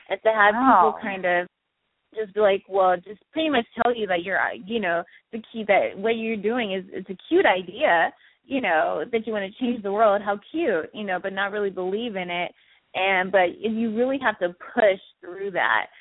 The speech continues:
Speaker 1: And, you know,
Speaker 2: Yeah.
Speaker 1: many times I'm just like, "What am I doing this? Like, am I really making a difference? Am I really, like,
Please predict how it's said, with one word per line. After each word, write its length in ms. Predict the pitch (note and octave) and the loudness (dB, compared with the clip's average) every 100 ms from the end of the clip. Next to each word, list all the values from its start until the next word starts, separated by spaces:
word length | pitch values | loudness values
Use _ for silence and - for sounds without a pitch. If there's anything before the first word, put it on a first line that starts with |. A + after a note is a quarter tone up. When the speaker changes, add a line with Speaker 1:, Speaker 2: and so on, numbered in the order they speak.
| - _ - | -20 _ -8
Speaker 1:
And, 360 | F3 F3 E3+ | -4 -4 -6
you 100 | A3+ | -4
know, 120 | G#3 | 2
Speaker 2:
Yeah. 200 | F3+ F3 | 4 4
Speaker 1:
many 260 | D#3+ A#3+ B3+ | 4 0 -2
times 400 | C#4 A3 G3 G3+ | 0 0 0 0
I'm 160 | G#3 G3+ | -2 -2
just 180 | G3+ G3+ | -6 -2
like, 160 | F#3 | -2
"What 260 | F3 G#3 A#3+ | 0 0 0
am 120 | C4 | -2
I 100 | G#3 | -6
doing 320 | F#3 G3 G#3 | -6 -6 -6
this? 160 | F#3 F3+ - | -6 -8 -8
Like, 240 | - - _ | -8 -8 _
am 120 | G3+ | 0
I 80 | G#3+ | 2
really 400 | A3+ F#3 G#3 A3+ | 4 4 4 4
making 340 | G#3+ F#3 - F3+ | 0 -4 -6 -4
a 60 | |
difference? 500 | E3 E3 A3+ B3+ C4+ | -2 -2 -2 -2 -2
Am 120 | B3+ G3+ | -2 0
I 80 | |
really, 640 | F#3+ E3 D#3+ F3+ G3 G#3 F#3+ | 0 -2 -6 0 2 2 4
like, 320 | F#3 E3+ | 4 2